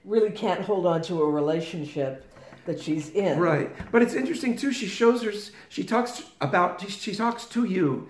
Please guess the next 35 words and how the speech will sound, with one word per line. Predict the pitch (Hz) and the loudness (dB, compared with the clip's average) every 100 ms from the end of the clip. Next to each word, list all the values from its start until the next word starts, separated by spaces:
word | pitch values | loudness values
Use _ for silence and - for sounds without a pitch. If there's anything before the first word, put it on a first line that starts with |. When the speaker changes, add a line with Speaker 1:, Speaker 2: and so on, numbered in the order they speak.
| - | -12
Speaker 2:
as | - 143 | -6 -2
her | 165 | 0
be-, | 175 - - - - - | 0 -2 -4 -14 -10 2
you're | 175 | 4
watching | 196 208 202 | 4 4 2
this | 160 139 | 0 0
and | 139 | 0
you're | 135 | 0
her | 139 | 0
best | 139 135 - | 0 -2 -2
friend. | 131 107 - - | -2 -2 -4 -4
I'm | 160 185 | 0 2
watching | 170 160 - | 2 -2 -2
it. | - | 0
I'm | 139 | 2
her | 143 | 0
best | 147 160 - | 0 -2 -2
friend. | 127 - - - - | -4 -6 -8 -16 -10
And | 156 | -4
she's | 151 | -4
telling | - 202 208 | -2 0 2
me | |
about | 180 156 | 4 4
her | 143 | 2
sister | 139 - 165 - 139 135 - - - | -2 -4 -6 -2 -2 -2 -6 -20 -8
and | - 156 | 0 2
her | |
sister's | - 180 180 147 | 2 -2 -2 0
amazing | 131 123 156 175 156 160 | 0 2 4 4 2 0
good | 143 147 | 2 2
looks. | 135 135 135 - - - - | 2 0 -2 -8 -18 -12 -2
And | 170 | 2
yes, | 175 | 2
she's | 180 180 | 2 -2
anorexic, | 175 160 143 160 160 139 | 2 4 4 2 0 -4